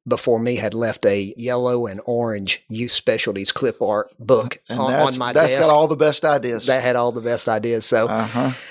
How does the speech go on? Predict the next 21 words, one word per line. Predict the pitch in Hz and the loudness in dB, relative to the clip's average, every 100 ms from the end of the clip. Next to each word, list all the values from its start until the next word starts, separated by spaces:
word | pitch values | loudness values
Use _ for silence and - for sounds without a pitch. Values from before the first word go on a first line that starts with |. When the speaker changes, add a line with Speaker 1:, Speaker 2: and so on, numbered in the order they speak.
| - | -12
Speaker 1:
I | - 185 | 0 2
didn't | 180 160 | 2 2
know | 160 151 | 4 4
where, | 131 135 147 160 156 _ - | 4 2 4 4 0 _ -4
honestly, | 127 139 - 143 143 | -2 0 0 -2 -4
to | - | -6
turn. | - 143 143 143 | -2 0 0 -2
I | 113 123 | -4 -2
didn't | 123 113 | -2 -2
have | 123 123 120 107 - - | 0 0 0 -2 -10 -14
really | 113 123 127 104 | -2 0 0 -4
a | |
clue. | - 135 | -2 0
I | 117 | 0
was | 104 | -4
a | 107 | -4
new | 120 120 | -2 -2
Christian | - 123 - 143 135 135 - | -2 -2 0 0 -4 -8 -6
and, | 104 110 107 95 - | -2 0 -2 -4 -2
you | 127 | 0
know, | 117 | 0